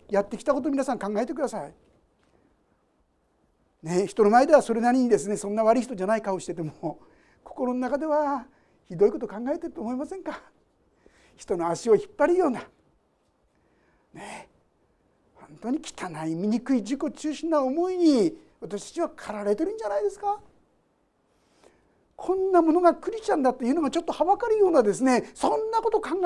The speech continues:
えたり言ったりやったりしてるのが私たちじゃないですか。正直言いますと、私たちはほとんどの時間罪を犯してるって言った方が正しいと思いません？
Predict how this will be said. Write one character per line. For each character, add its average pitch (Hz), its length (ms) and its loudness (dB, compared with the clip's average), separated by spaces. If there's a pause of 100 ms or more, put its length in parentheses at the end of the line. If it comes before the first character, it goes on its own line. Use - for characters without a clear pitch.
え 359 40 0
た 359 120 -6
り 285 100 -2
言 277 80 -2
っ - 20 -20
た 381 120 -10
り 330 80 -4
や 277 80 4
っ 262 60 -8
た 311 100 -4
り 262 100 -4
し - 60 -14
て 320 80 -12
る 269 80 -6
の 285 60 -4
が 226 180 0 (160)
私 202 280 -12
た 202 60 -18
ち 196 40 -20
じ 294 100 -14
ゃ - 20 -10
な 226 100 -10
い 202 40 -12
で 190 100 -16
す 156 80 -20
か。 226 240 -8 (520)
正 - 160 -4 (100)
直 403 180 0
言 392 80 2
い 339 40 4
ま 254 80 4
す - 60 -8
と、 226 80 4
私 240 220 2
た 302 80 -6
ち 254 120 -4
は 233 360 4 (840)
ほ - 180 0
と 427 280 2
ん 415 180 0
ど 381 100 2
の 349 160 4
時 294 140 -8
間 302 320 0
罪 320 420 0
を 226 120 4
犯 208 180 -2
し - 80 -16
て 202 80 -6
る 196 60 -4
っ 220 40 -6
て 220 100 -18
言 180 80 -6
っ - 40 -8
た 196 120 -6
方 185 60 -8
が 175 80 -6
正 185 320 -10
し - 20 -16
い 208 40 -16
と 170 60 -12
思 160 100 -6
い - 20 -4
ま 160 80 -6
せ - 100 -16
ん？ - 20 -20